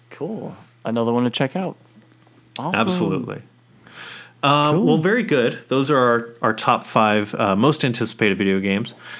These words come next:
Speaker 2: Shawnee, what is your top five, sir?
Speaker 1: This one's kind of an interesting one. I was thinking, especially after moving, um, I did a couple life hacks during this, uh,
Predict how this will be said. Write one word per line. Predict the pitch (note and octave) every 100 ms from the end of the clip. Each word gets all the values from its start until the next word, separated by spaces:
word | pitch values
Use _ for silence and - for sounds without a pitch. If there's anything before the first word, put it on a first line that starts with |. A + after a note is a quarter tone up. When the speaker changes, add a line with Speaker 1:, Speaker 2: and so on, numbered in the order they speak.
| - - -
Speaker 2:
Shawnee, | - - E3+ D3+
what | G#2+ D3
is | F3 - -
your | - A2 C#3
top | E3+ - -
five, | - G1+
sir? | - - - - - _
Speaker 1:
This | D#3 -
one's | B3 G#3
kind | - G#3+
of | A#3
an | F3+ A#2
interesting | B2+ C3+ - B2 A2
one. | A2
I | A2+
was | A#2+ -
thinking, | - C#3 C#3 B2+ A#2 A2 - -
especially | - D3+ D3 D3
after | -
moving, | A2+ G#2 A2+ A2+ G#2 G2+ G2 - _
um, | G2 F#2+ F#2+ G2 G#2+ - _ _ -
I | -
did | C3+ E3
a |
couple | - D#3 C3
life | G2+ A#2 -
hacks | F#2+ - - - - - -
during | G#2+ G#2 G2+ G2+
this, | G2+ - -
uh, | G#2 G2+ G2 G#2